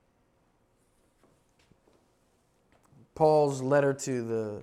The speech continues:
church at Ephesus, chapter two, verse eight, kind of sums it up. "For by grace you have been saved through faith. This is not of your own doing. It is the gift of God." None of us are religious enough. None of us work hard enough. None of,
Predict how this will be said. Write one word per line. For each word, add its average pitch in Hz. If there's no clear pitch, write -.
church 143
at 113
Ephesus, 123
chapter 135
two, 131
verse 117
eight, 113
kind 127
of 110
sums 120
it 113
up. 107
"For 196
by 180
grace 185
you 202
have 165
been 160
saved 143
through 139
faith. 107
This 160
is 143
not 156
of 180
your 170
own 147
doing. 113
It 139
is 131
the 117
gift 117
of 110
God." 90
None 123
of 143
us 143
are 120
religious 151
enough. 151
None 123
of 117
us 107
work 104
hard 170
enough. 147
None 117
of, 104